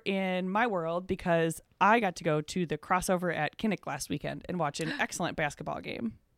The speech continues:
Speaker 2: Okay. Well, I was there as well, but tell listeners what that means, crossover at Kinnick.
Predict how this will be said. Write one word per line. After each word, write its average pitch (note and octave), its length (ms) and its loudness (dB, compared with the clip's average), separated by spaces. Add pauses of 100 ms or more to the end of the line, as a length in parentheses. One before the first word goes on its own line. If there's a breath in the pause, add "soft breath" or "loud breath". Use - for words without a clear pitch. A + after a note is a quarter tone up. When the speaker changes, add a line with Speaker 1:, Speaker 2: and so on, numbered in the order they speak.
(180)
Speaker 2:
Okay. A3 880 2
Well, F#3 240 -2 (160)
I A#3+ 140 6
was D4+ 160 -2
there A#3+ 180 2
as G#3 100 0
well, A3+ 260 4
but F3 240 2
tell B3+ 220 -2
listeners A#3+ 460 -4
what G3+ 180 -4
that G3 180 -2
means, F#3 380 -6
crossover E3+ 500 -6
at - 120 -10
Kinnick. - 400 -12